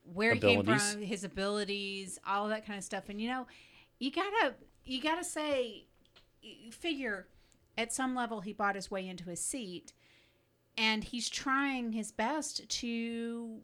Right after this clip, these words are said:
Speaker 1: endear himself to that, so that it's not, "Oh, well, you know, you're just living off daddy's money." Um,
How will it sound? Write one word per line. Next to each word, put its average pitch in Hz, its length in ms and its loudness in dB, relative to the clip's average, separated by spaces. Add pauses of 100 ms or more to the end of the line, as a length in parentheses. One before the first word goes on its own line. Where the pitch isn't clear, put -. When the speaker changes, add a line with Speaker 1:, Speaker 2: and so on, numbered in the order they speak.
(160)
Speaker 1:
endear 247 460 4
himself 208 480 -2 (340)
to 202 120 -4
that, - 440 -8 (440)
so - 120 -6
that 220 120 2
it's 226 240 -4
not, 240 400 2
"Oh, 208 100 0
well, 190 260 -2
you 185 240 -8
know, 160 140 -4
you're 196 120 -6
just 185 220 -8
living 180 220 -4
off 165 180 -6
daddy's 160 360 -6
money." 220 440 -6 (880)
Um, 175 520 -4